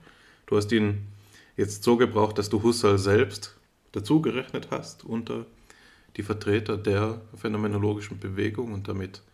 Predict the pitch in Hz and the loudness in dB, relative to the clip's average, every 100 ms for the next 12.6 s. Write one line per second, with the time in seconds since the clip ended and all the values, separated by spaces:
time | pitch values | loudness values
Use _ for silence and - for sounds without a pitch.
0 | _ _ _ _ - 95 90 98 95 95 | _ _ _ _ -14 -12 -8 -6 -4 -4
1 | 95 95 _ _ _ - 113 107 101 101 | -4 -8 _ _ _ -6 -2 0 0 -2
2 | 95 92 - - _ _ _ _ _ _ | -2 -8 -12 -20 _ _ _ _ _ _
3 | - 98 90 92 110 107 117 120 113 110 | -8 -4 -4 -2 4 6 6 2 -2 -8
4 | - - 101 101 104 104 104 101 110 - | -10 -2 -2 -2 -4 -4 -4 -2 -2 -2
5 | 101 104 104 101 98 101 101 - 92 - | -6 -4 -4 -4 -6 -8 -10 -10 -10 -12
6 | _ - 131 139 123 - 127 123 120 113 | _ -4 -2 0 -4 -6 -4 -2 -2 -2
7 | 110 110 104 104 104 101 101 104 107 120 | -4 -4 -6 -4 -4 -6 -4 -4 -2 -4
8 | 113 107 107 98 107 104 101 104 104 - | -6 -6 -8 -8 -6 -4 -6 -8 -8 -10
9 | - 104 101 101 98 95 98 98 98 92 | -8 -4 0 0 0 0 -2 -4 -4 -6
10 | 87 - - _ - - - - - - | -8 -12 -20 _ -20 -20 -20 -20 -20 0
11 | 110 98 95 95 95 95 95 98 90 - | 4 6 4 2 2 0 0 -2 -2 0
12 | 90 95 107 113 127 | 0 4 4 4 -2